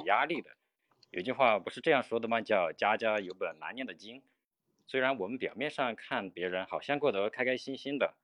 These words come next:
但实际上真正的可能每个人都有说不出来的自己的烦恼和苦恼。你要问我是怎么处理的话，可能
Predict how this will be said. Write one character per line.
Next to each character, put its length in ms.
但 140
实 140
际 100
上 420
真 240
正 220
的 160
可 140
能 180
每 140
个 100
人 280
都 140
有 140
说 300
不 100
出 220
来 180
的 200
自 220
己 120
的 100
烦 300
恼 160
和 180
苦 240
恼。 180
你 80
要 140
问 400
我 160
是 180
怎 120
么 100
处 220
理 100
的 80
话， 300
可 160
能 480